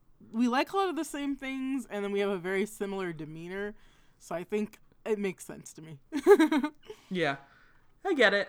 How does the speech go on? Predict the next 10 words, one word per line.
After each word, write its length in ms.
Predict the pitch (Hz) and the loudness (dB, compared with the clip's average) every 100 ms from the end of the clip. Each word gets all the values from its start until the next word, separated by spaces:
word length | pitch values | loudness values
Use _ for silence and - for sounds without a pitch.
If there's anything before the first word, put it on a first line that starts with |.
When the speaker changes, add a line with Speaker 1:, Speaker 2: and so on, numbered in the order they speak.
| - | -4
Speaker 2:
I 80 | 208 | -2
get 180 | 160 | -2
it. 180 | 147 - - | -2 -6 -4
I 80 | 170 | -4
agree. 380 | 160 139 127 - - _ _ - - - - - | -4 -6 -8 -12 -20 _ _ -20 -20 -20 -20 -6
But 100 | 165 | -4
yes, 400 | 117 - - - _ - _ - | -4 -6 -12 -16 _ -20 _ -6
that 220 | 190 185 | -4 -2
was, 480 | 185 180 180 180 - - | -4 -4 -4 -8 -10 -4
uh, 540 | 160 151 147 143 135 | -2 0 -2 -2 -6